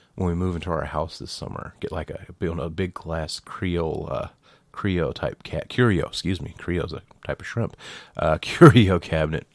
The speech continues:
and, like, get all the different color variations of those guys and stick 'em in, 'cause they're,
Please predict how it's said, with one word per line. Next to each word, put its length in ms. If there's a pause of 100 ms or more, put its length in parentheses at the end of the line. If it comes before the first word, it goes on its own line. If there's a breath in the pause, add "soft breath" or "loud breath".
and, 200
like, 200
get 160
all 220
the 100
different 320
color 240
variations 520
of 60
those 100
guys 140
and 100
stick 240
'em 80
in, 140
'cause 180
they're, 180